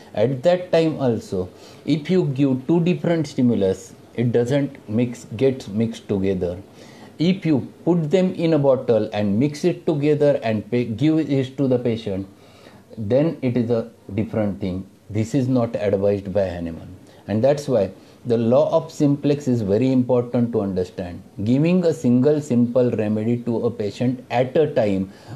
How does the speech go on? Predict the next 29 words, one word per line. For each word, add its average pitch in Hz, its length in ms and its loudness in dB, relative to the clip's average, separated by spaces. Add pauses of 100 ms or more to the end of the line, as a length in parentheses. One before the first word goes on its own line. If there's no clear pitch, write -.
we 131 160 2
miss 147 300 2
this 131 360 -2
at 117 200 -2
a 123 120 2
time. 101 440 -2 (1000)
At 139 220 0
a 170 80 4
time 104 360 -2 (120)
is 120 180 -2
called 110 300 0
as 104 180 2
a 101 140 -2 (960)
law 101 600 0
of - 80 -14
simplex. 82 400 -10 (380)
So 156 400 0
if - 240 0
you 165 120 4
are 143 100 4
giving, 135 440 0
for 131 260 0
example, 131 580 0
the 123 200 0
today 139 560 0
you 117 160 2
have 117 220 2
given 117 400 2
belladonna, 123 600 2